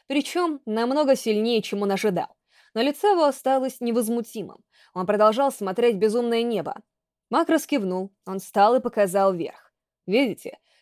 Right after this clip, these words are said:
сейчас мы уходим в эпоху, предшествующую войнам хаоса, дням ярости безумных богов, времени звёздной смерти, периоду, который в мифах и легендах приобрёл такие красочные имена". Пак закрыл глаза и почувствовал, что ум его оцепенел.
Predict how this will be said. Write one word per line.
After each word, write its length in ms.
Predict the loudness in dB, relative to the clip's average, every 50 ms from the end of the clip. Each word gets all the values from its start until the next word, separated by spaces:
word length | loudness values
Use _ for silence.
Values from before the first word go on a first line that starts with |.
| _ _
сейчас 400 | -2 -2 0 2 0 0 0 0
мы 140 | -2 -2 -2
уходим 300 | 0 -2 0 0 0 0
в 100 | 0 0
эпоху, 360 | 0 2 2 2 2 0 -4
предшествующую 800 | -4 -2 -2 -2 2 2 0 0 0 -4 -4 -4 -4 -4 -4 -2
войнам 320 | 2 2 2 2 2 -2 -4
хаоса, 580 | -4 -2 -4 -4 -4 -6 -12 -18 -20 -20 -20 _ _ _ _ _
дням 340 | -4 -2 0 2 2 2 2
ярости 460 | 4 4 4 4 4 2 -2 -4 -4
безумных 440 | -4 -2 -2 -2 -2 -2 -2 -2 0
богов, 380 | 2 2 2 2 0 -4 -4 -4 _ _ _ _ _ _ _ _ _
времени 840 | -10 -4 -2 0 2 4 4 4 4 2 2 0 -2 -2 -2 -2
звёздной 580 | -4 -4 -4 -2 0 0 0 0 -2 -4 -4 -4
смерти, 680 | -6 -6 -4 -2 -2 -2 -2 -4 -6 -12 -20 -20 -20 _ _ _ _ _ _ _
периоду, 500 | -2 0 0 2 2 2 2 0 2 2
который 320 | 2 2 2 2 2 2
в 40 | 0
мифах 300 | 0 -2 -4 -4 -6 -4
и 80 | -2
легендах 500 | -2 0 0 0 0 0 -2 -4 -4 -4
приобрёл 400 | _ 0 2 2 4 4 2 0
такие 360 | 0 -2 -2 -2 -2 -2 -2 0
красочные 560 | 0 0 0 0 -4 -8 -6 -6 -4 -2 -2
имена". 260 | -2 -4 -6 -8 -10 -14 _ _ _ _ _ _ _ _ _ _ _
Пак 200 | -2 0 0 2
закрыл 300 | 0 0 0 2 0 2
глаза 260 | 2 2 2 2 2 2
и 60 | 2
почувствовал, 560 | 2 0 -2 -2 -4 -8 -8 -6 -6 -6 -6
что 240 | -6 -6 -4 -2 0
ум 80 | 0
его 240 | 2 2 4 4 4
оцепенел. 560 | 2 2 -2 -8 -8 -6 -6 -6 -8 -10 -14